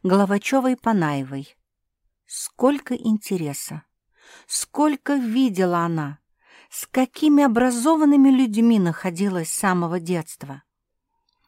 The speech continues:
Ещё ребёнком она вращалась в театральной среде, потом вышла замуж за известного литератора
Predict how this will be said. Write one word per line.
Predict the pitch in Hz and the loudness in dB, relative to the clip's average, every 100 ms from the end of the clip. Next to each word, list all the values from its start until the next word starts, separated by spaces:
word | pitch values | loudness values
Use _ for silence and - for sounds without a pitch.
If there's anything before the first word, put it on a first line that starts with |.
| _ | _
Ещё | 165 196 202 - | -4 -4 -2 -2
ребёнком | 262 247 240 185 - 160 | -2 0 2 0 -2 -4
она | 165 175 | -2 -2
вращалась | 165 185 - - 180 165 - - - - | -2 -4 -4 -4 -2 -4 -6 -14 -20 -20
в | - | -12
театральной | - 190 - 208 190 175 | -4 -2 0 0 0 0
среде, | 175 - 190 185 269 302 _ _ _ - - | -4 -6 -6 -2 -2 -2 _ _ _ -20 -20
потом | - 247 - 320 269 | -6 -4 0 2 2
вышла | 247 269 - 208 | 2 -2 -4 -4
замуж | 202 294 302 277 - - - | 0 2 2 0 -2 -16 -12
за | 202 208 254 | -4 0 0
известного | 220 262 277 - 240 | 2 0 0 0 0
литератора | 247 - 247 180 151 139 135 | 0 -2 -2 -2 -4 -8 -12